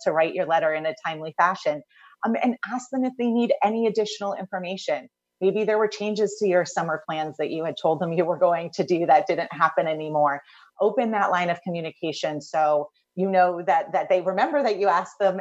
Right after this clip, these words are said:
and then that they, um, you know, that, that they have the information that they need. And if you haven't, um, you know, asked for that letter of recommendation, you're not too late. You can certainly ask them,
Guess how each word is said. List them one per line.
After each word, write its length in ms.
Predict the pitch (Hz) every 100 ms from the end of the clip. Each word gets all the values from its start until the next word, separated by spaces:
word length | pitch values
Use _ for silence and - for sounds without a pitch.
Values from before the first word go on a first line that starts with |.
| -
and 160 | 185
then 260 | 175 170 170
that 280 | 160 156 147 -
they, 400 | 156 151 147 143 151
um, 460 | 139 135 120 - - _ _ _
you 100 | 202
know, 220 | 180 123 139 -
that, 320 | 175 165 151 139 139 - 196
that 120 | 180
they 80 | 175
have 260 | - 180
the 100 | 185
information 520 | 175 170 160 151 - 151
that 100 | 151
they 80 | 151
need. 280 | 156 151 147
And 100 | 202
if 100 | 202
you 120 | 226 196 -
haven't, 420 | 190 208 202 190 - _ _ _ -
um, 380 | 175 160 151 151 -
you 120 | 196
know, 120 | 175 156
asked 280 | 170 170 -
for 100 | 202
that 220 | 180 170 175
letter 240 | 160 156
of 80 | 156
recommendation, 840 | 151 151 156 147 147 147 156 151 147 _ _ _
you're 100 | 214
not 220 | 208 190 -
too 140 | 240
late. 200 | 214 226
You 120 | 247
can 140 | - 196
certainly 340 | - 202 214 196
ask 280 | 185 202
them, 260 | 226 202